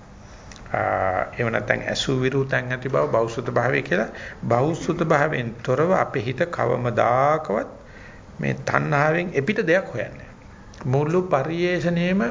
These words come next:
අනාර්යයි. මෙන්න මේ විදිහට මෙන්න මේ, මේ මම මේ කියන කාරණා මෙන්න මේ විදිහට භාවනා කරන කෙනාට අල්ලතැයි. අපි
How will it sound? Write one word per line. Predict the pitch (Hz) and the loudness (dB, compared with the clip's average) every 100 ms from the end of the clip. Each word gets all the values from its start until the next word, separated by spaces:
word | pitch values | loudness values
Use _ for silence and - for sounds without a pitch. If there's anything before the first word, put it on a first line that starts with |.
| 233 | 0
අනාර්යයි. | 123 127 139 139 127 104 - - - - - - - - - | 2 2 2 2 0 -4 -6 -16 -18 -18 -20 -18 -18 -18 -6
මෙන්න | 170 185 | -2 0
මේ | 185 185 | 0 0
විදිහට | 185 202 185 | 0 0 0
මෙන්න | 175 175 | 0 0
මේ, | 170 160 - | 0 0 -2
මේ | 139 139 | -2 -2
මම | 131 131 | 0 0
මේ | 147 139 | -2 -2
කියන | 139 143 | -2 0
කාරණා | 139 139 151 180 | 2 2 2 0
මෙන්න | 160 143 135 | 0 0 0
මේ | 131 143 | 0 0
විදිහට | 147 - 180 | -2 -4 -2
භාවනා | 165 120 143 147 143 | 0 2 2 2 0
කරන | 156 131 | 0 -2
කෙනාට | 127 151 | -4 -2
අල්ලතැයි. | - 101 95 85 87 - - - - - | -2 -2 -6 -10 -10 -14 -14 -14 -12 -2
අපි | 143 - | -2 2